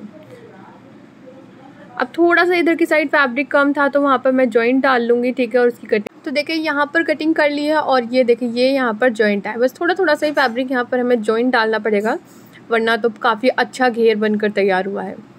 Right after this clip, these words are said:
कमर से ये देखो काफ़ी चौड़ा यहाँ पर मैंने रखा है, क्योंकि मैं इस पर gathers बनाऊँगी। gathers बनाने से ना बहुत ही अच्छा एकदम फूला फूला सा, एकदम फ्लेयरी सा हमारा गाउन बनकर तैयार होगा।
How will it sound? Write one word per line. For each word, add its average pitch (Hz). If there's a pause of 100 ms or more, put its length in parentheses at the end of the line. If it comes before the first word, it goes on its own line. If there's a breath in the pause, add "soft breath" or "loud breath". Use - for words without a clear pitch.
(500 loud breath)
कमर 262
से 285
ये 277
देखो 277
काफ़ी 254
चौड़ा 247
यहाँ 254
पर 247
मैंने 233
रखा 233
है, 240
क्योंकि 247
मैं 240
इस 220
पर 233
gathers 214
बनाऊँगी। 208
gathers 240
बनाने 254
से 240
ना 247 (280)
बहुत 277
ही 277
अच्छा 240
एकदम 247
फूला 247
फूला 240
सा, 233
एकदम 226
फ्लेयरी 240
सा 240
हमारा 220
गाउन 208
बनकर 202
तैयार 180
होगा। 180